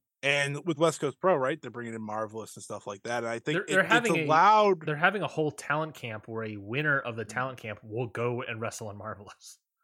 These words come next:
Speaker 2: Like,
Speaker 1: Yeah,
Speaker 2: that's huge.
Speaker 1: full board and everything, which is pretty crazy.
Speaker 2: Yeah.
Speaker 1: Yeah, so they're doing everything right. Um, and I think more of it would be appreciated,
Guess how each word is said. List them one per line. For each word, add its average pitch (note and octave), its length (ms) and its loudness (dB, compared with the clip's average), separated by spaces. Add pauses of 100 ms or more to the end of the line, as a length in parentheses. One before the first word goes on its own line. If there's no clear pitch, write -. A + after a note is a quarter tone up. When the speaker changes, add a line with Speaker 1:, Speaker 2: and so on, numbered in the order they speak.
(360)
Speaker 2:
Like, A#2 100 -6
Speaker 1:
Yeah, D3 140 6
Speaker 2:
that's G#2+ 140 0
huge. C#3 280 -4
Speaker 1:
full D3 300 0 (120)
board C3+ 300 2
and B2 120 -8
everything, A2+ 380 -6
which G2 140 -12
is G2 100 -20
pretty G#2+ 220 -10
crazy. - 440 -12
Speaker 2:
Yeah. C3+ 180 -10 (220)
Speaker 1:
Yeah, D3 160 2
so - 140 -4
they're F3+ 160 6
doing D4+ 300 6
everything D#3 420 0
right. G#2+ 400 -4 (1600)
Um, A2 420 -2
and C#3 100 2
I D#3 140 6
think D#3 200 0
more D#3 380 4
of D3+ 120 -2
it D#3+ 120 -2
would C#3+ 160 -6
be C#3 360 -4
appreciated, A2+ 920 -6